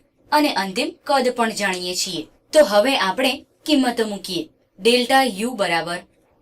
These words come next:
માઇનસ ચારસો પંચ્યાસી જૂલ, જે ક્યુ થશે, અને તેની નિશાની ઋણ આવે, કારણ કે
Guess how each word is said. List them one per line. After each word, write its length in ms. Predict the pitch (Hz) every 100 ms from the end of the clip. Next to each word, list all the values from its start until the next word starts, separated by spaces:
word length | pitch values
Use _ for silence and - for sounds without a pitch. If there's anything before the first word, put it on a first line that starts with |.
| _
માઇનસ 540 | 190 226 233 240 247 -
ચારસો 440 | 240 220 220 247
પંચ્યાસી 640 | 247 208 196 226 226 240 233
જૂલ, 260 | 185 170 170 _ -
જે 240 | 240 254
ક્યુ 240 | 254 247
થશે, 480 | 247 202 180 185 185 _ _ -
અને 240 | 247 262
તેની 260 | 254 254 254
નિશાની 720 | 214 214 220 - 240 247 240
ઋણ 200 | 214 233
આવે, 440 | 226 175 170 175 - _
કારણ 320 | 240 233 247 254
કે 380 | 262 262 -